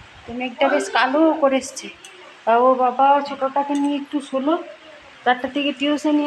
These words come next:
আছে ওর, ও সাড়ে তিনটের দিকে স্কুল যাবে, আর তাড়াতাড়ি ছুটি হয়ে যাবে, চারটার সময় বলছে, ওই জন্য একটু মেয়েটাকে নিয়ে শুলো। আর বৃষ্টিটা হোক বাবা, ওগুলাতে এত মানে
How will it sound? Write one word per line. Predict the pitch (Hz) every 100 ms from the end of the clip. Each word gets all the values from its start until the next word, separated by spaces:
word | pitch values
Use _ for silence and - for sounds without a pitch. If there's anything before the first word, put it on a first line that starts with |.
| 294
আছে | 294
ওর, | 294 311 311 -
ও | 240 269
সাড়ে | 277 294 277
তিনটের | 277 285 277 269
দিকে | 254 269
স্কুল | - 285 277
যাবে, | 254 226 294 330 - - - - - -
আর | 226 220 - -
তাড়াতাড়ি | 262 262 269 277 277
ছুটি | 262 240 254
হয়ে | 247
যাবে, | 247 262
চারটার | 254 233 - 247
সময় | 247 240 233
বলছে, | 220 226 302 330 - - - - - - - - - - - - - -
ওই | 226 247
জন্য | 240 240
একটু | 247 247 247 233
মেয়েটাকে | 247 247 247 247
নিয়ে | 254 247
শুলো। | 247 294 - - - - - - -
আর | 254 254 311 - -
বৃষ্টিটা | 254 269 - 285 302
হোক | 254 285 -
বাবা, | 277 330 - - - - - - -
ওগুলাতে | 247 277 302 302 302 277
এত | - 320 320
মানে | 320